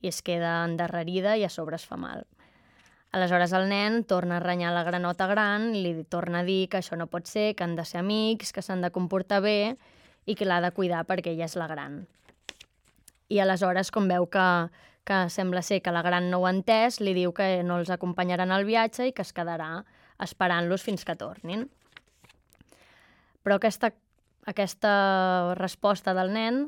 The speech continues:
no agrada massa a la granota gran i, enmig del camí,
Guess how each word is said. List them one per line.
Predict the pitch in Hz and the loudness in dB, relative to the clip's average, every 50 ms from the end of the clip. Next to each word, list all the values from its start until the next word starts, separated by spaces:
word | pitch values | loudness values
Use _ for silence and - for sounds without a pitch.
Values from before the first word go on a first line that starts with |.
| 294 - | -4 -4
no | 202 196 190 190 185 180 | -2 0 2 2 2 2
agrada | 175 185 190 190 185 185 | 2 2 2 4 2 2
massa | 180 180 180 180 - - 185 | 2 0 0 -2 -2 -2 0
a | 180 | 0
la | 180 170 | 0 0
granota | 175 180 175 180 180 180 180 - 196 | 0 0 0 0 0 0 0 0 0
gran | 196 220 240 240 233 240 254 277 302 349 - _ _ _ _ _ _ _ _ _ _ _ | 2 2 2 2 2 2 0 0 -2 -4 -8 _ _ _ _ _ _ _ _ _ _ _
i, | 208 196 185 185 180 180 | -2 0 2 2 2 2
enmig | 175 170 - 180 175 175 175 180 175 - 196 180 | 2 2 0 0 0 0 0 0 -2 -4 -2 0
del | 196 190 185 | 0 0 2
camí, | - 202 190 208 226 220 220 247 | 0 0 0 2 0 0 0 -2